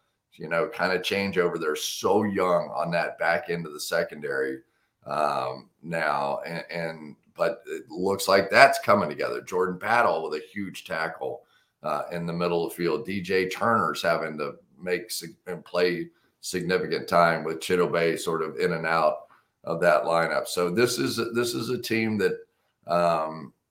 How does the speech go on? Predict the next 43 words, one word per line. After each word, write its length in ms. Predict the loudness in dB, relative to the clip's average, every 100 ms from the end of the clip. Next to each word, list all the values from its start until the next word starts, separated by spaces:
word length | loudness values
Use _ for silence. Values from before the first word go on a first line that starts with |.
| -8
you 120 | -2
know, 180 | 0 2
I, 180 | 0 -2 -4
I, 120 | -6 -4
I 40 | -4
really 360 | -2 2 2
do. 320 | 2 2 4 4
I 100 | 2
feel 220 | 0 -2
pretty 240 | -2 -2
good 240 | 2 4 6
about 320 | 4 2 0
'em. 140 | -6 -8
I, 300 | -4 -2 -2
I 20 |
feel 360 | -2 0 2 0
pretty 280 | -4 -4 0
good 180 | 0
about, 420 | 2 2 2 2 -2
at 120 | 0
least 400 | 2 0 -4 -4
in 120 | -4
comparison 640 | -4 -2 2 2 2 -2 0
to 120 | 0
anybody 400 | 2 2 2 4
else 440 | 6 6 2 -6 _ _ _ _
in 120 | -6 -4
the 80 |
league. 480 | 2 4 4 2 0
They, 260 | 2 2 0 -2
they 220 | -2 -2
got 300 | 0 0 0
the 80 | -2
quarterback. 600 | 0 0 4 6 6 4
They 160 | -2
have 240 | 0 0 0
the 80 | -2
receivers. 800 | -4 -6 -4 -2 0 -2 -6 _ _ _ _
They're 160 | 2 2
at 140 | 2
sort 240 | 2 4 4
of 80 |
that 360 | 4 2 0 -8